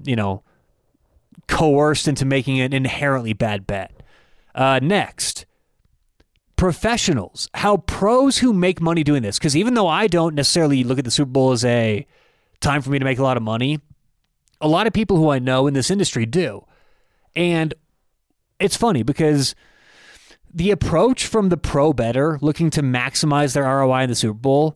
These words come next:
is sort of, like, inverse from the regular season. Because normally in the regular season, in a lot of situations, you're gonna get pros on underdogs and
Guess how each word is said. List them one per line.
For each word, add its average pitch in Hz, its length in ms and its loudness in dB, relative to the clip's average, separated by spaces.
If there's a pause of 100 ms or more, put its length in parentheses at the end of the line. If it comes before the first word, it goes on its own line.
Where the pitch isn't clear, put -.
(120)
is 156 160 0
sort 202 260 2
of, 220 140 -2
like, 208 400 0
inverse 175 880 0 (220)
from 160 600 0
the 156 140 0
regular 143 440 2
season. 117 500 -2
Because 147 240 -2
normally 247 540 2
in 196 60 2
the 170 60 0
regular 147 280 0
season, 110 600 -2 (720)
in 170 120 0
a 160 60 0
lot 170 120 0
of 170 80 -2
situations, 123 1000 -2 (100)
you're 143 160 0
gonna 185 160 0
get 185 200 -2
pros 160 640 2
on 147 280 0 (120)
underdogs 151 1000 0
and 131 160 -2